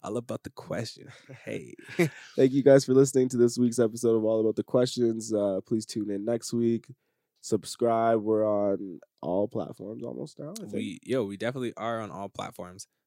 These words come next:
Speaker 1: Um, shout out to Apple for putting us on there, dude.
Speaker 2: Yeah, facts. We
Speaker 1: But
Speaker 2: just
Speaker 1: yo,
Speaker 2: got
Speaker 1: we
Speaker 2: to
Speaker 1: fuck with
Speaker 2: it.
Speaker 1: Spotify, hu-, hundred,
Speaker 2: So,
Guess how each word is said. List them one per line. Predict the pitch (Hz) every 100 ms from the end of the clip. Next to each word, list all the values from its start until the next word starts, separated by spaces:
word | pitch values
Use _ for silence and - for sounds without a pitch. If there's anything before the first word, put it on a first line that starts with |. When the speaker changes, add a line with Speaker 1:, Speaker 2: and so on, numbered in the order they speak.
| -
Speaker 1:
Um, | 98 98 95 92 _ _ _ _ _ _ _ _ _ _ _ -
shout | - 110
out | 147
to | 160 131 -
Apple | 120 -
for | 113
putting | 104 113 107
us | 113
on | 107
there, | 110
dude. | - - - - -
Speaker 2:
Yeah, | 104 92
facts. | - 87 90 90
We |
Speaker 1:
But | 90
Speaker 2:
just | 139
Speaker 1:
yo, | 151
Speaker 2:
got | 131
Speaker 1:
we | 147
Speaker 2:
to |
Speaker 1:
fuck | 123
with | 117 110
Speaker 2:
it. |
Speaker 1:
Spotify, | 110 - 92 113
hu-, | 104 -
hundred, | 110
Speaker 2:
So, | 101